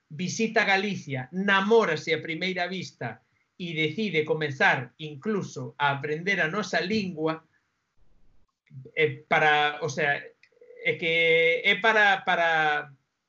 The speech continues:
para darlle na cabeza a moitos galegos que renegan da súa lingua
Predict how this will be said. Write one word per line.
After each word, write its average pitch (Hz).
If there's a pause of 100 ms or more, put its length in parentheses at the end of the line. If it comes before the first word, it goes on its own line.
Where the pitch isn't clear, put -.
para 170
darlle 220
na 226
cabeza 208
a 175
moitos 214
galegos 196 (260)
que 196
renegan 180
da 165
súa 180
lingua 214